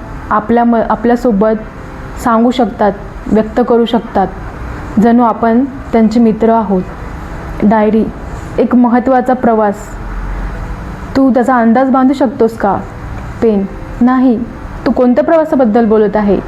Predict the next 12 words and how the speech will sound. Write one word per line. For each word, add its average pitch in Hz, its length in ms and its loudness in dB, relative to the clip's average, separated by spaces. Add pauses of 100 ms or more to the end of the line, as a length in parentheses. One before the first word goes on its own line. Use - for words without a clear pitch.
(800)
डायरी, 208 360 2 (460)
ऐक 214 240 0
तर 247 120 2
मग, 220 180 2 (420)
हा 233 120 0
प्रवास 226 800 0
एका 226 200 2
आईचा, 208 480 2 (720)
जेव्हा 226 200 4
ती 240 460 2 (420)
तिच्या 233 220 2
पोटात 214 440 0